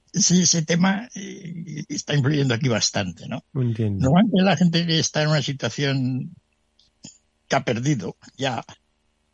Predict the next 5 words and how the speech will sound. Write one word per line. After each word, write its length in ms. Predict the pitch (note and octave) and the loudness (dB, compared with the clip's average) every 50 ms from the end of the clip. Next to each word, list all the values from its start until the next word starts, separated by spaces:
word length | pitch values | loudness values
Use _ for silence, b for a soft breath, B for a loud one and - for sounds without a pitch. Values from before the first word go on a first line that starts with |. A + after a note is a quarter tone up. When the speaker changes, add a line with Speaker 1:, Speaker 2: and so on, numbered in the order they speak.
| _ _ _ | _ _ _
Speaker 1:
pues 140 | - - - _ | -14 -14 -12 _
Puigdemont 520 | - G#2 E2+ D#2+ D#2+ D#2+ C3+ D#3 A2 - | -4 -4 -2 -2 0 2 2 2 2 0
está 520 | - - - - - F#2+ F2 - - - - G2+ - - _ E2 | -4 -8 -10 -6 -4 -4 -4 -4 -8 -12 -16 -18 -20 -20 _ -12
exiliado, 540 | G#2+ C#3 - - F#2 F#2 B2+ C3 - - D#3+ E3+ - - - - - | -8 -6 -4 -4 -2 0 -2 -2 -2 -6 -12 -18 -20 -20 -20 -18 -12
¿no? 160 | - - - | -12 -10 -10